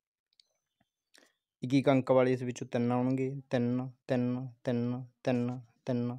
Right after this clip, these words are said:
ਸਾਰੇ ਇਹਨਾਂ ਵਿੱਚੋਂ ਅਠਾਰਾਂ। ਤੇ ਇਸ ਵਿੱਚੋਂ ਕੋਈ ਵੀ ਪ੍ਰਸ਼ਨ ਨਹੀਂ ਆਵੇਗਾ। ਤੇ ਚਾਰ ਚਾਰ ਅੰਕ ਵਾਲੇ ਇਸ, ਇਹਦੇ ਵਿੱਚੋਂ ਦੋ ਪ੍ਰਸ਼ਨ ਆਉਣਗੇ ਇਹਦੇ ਵਿੱਚ, ਤੇ ਇੱਕ ਛੋਟ ਵਾਲਾ ਹੋਵੇਗਾ, ਮਤਲਬ ਦੋ ਦੇ ਵਿੱਚੋਂ ਇੱਕ ਕਰਨਾ ਹੋਵੇਗਾ। ਠੀਕ ਹੈ, ਤੇ ਇਸ ਤਰ੍ਹਾਂ ਇਹਦੇ ਵਿੱਚੋਂ ਜਿਹੜੇ ਤੁਹਾਡੇ ਵੱਡੇ ਪ੍ਰਸ਼ਨ ਨੇ ਉਹ ਪੰਜਵੇਂ ਲੈਸਨ ਦੇ ਵਿੱਚੋਂ ਆਉਣਗੇ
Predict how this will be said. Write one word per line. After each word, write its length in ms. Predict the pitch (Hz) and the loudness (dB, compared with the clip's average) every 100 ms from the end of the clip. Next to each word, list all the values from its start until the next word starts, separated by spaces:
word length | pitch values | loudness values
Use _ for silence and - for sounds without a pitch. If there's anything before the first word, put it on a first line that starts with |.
| 123 | -10
ਸਾਰੇ 340 | - 123 - | -4 -4 -2
ਇਹਨਾਂ 180 | 123 123 | -4 -2
ਵਿੱਚੋਂ 200 | 127 131 | -2 -4
ਅਠਾਰਾਂ। 320 | 120 117 110 117 | -4 -6 -6 -8
ਤੇ 60 | 135 | -4
ਇਸ 140 | 127 | -4
ਵਿੱਚੋਂ 300 | 143 135 127 | -4 -4 -2
ਕੋਈ 140 | 127 127 | 0 0
ਵੀ 120 | 127 | 0
ਪ੍ਰਸ਼ਨ 240 | 131 - | -4 -2
ਨਹੀਂ 320 | 127 131 120 120 | 0 0 0 -2
ਆਵੇਗਾ। 420 | 113 107 101 101 _ _ _ _ _ _ _ | -2 -4 -6 -12 _ _ _ _ _ _ _
ਤੇ 80 | 127 | -6
ਚਾਰ 280 | 120 127 120 | 2 2 4
ਚਾਰ 200 | 131 127 | 0 0
ਅੰਕ 180 | 123 | -2
ਵਾਲੇ 220 | 127 123 123 | 0 0 0
ਇਸ, 360 | - 131 127 - | -2 -4 -4 -2
ਇਹਦੇ 140 | 123 | 0
ਵਿੱਚੋਂ 240 | 131 131 131 | 0 0 -2
ਦੋ 180 | 123 | 0
ਪ੍ਰਸ਼ਨ 320 | 123 123 127 127 | 0 -2 -2 0
ਆਉਣਗੇ 300 | 123 131 131 | 0 0 0
ਇਹਦੇ 120 | 127 | 0
ਵਿੱਚ, 380 | 135 135 151 156 _ _ | -2 -4 -8 -8 _ _
ਤੇ 100 | 139 | -2
ਇੱਕ 160 | 135 127 | -2 -2
ਛੋਟ 280 | 135 120 | -2 0
ਵਾਲਾ 220 | 127 127 127 | 2 2 2
ਹੋਵੇਗਾ, 520 | 127 127 127 156 175 - 131 | 2 0 0 -2 -6 -10 -4
ਮਤਲਬ 340 | 123 127 127 123 | -2 0 -2 0
ਦੋ 180 | 131 | 0
ਦੇ 100 | 127 | 2
ਵਿੱਚੋਂ 240 | 131 123 139 | 2 0 -4
ਇੱਕ 100 | 135 | -2
ਕਰਨਾ 320 | 123 117 113 | -2 -2 -4
ਹੋਵੇਗਾ। 460 | 104 107 110 104 107 _ _ | -6 -8 -8 -10 -16 _ _
ਠੀਕ 220 | - 127 | -16 -2
ਹੈ, 100 | 135 120 _ _ _ _ _ | -2 -2 _ _ _ _ _
ਤੇ 240 | 131 123 | -2 0
ਇਸ 100 | 127 | -2
ਤਰ੍ਹਾਂ 240 | - 131 131 | -4 -2 0
ਇਹਦੇ 140 | 127 | 2
ਵਿੱਚੋਂ 340 | 135 135 143 135 | 0 0 0 0
ਜਿਹੜੇ 220 | 127 139 | 4 2
ਤੁਹਾਡੇ 200 | 139 127 | 2 0
ਵੱਡੇ 240 | 123 117 | 2 2
ਪ੍ਰਸ਼ਨ 260 | 123 120 123 | 2 0 0
ਨੇ 240 | 127 135 - | 2 0 0
ਉਹ 160 | 127 | -6
ਪੰਜਵੇਂ 380 | 127 127 120 131 | 0 0 2 2
ਲੈਸਨ 300 | 131 127 131 | 2 2 -2
ਦੇ 80 | 123 | -2
ਵਿੱਚੋਂ 240 | 123 131 | -4 -4
ਆਉਣਗੇ 400 | 123 127 131 143 | -2 -2 -2 -4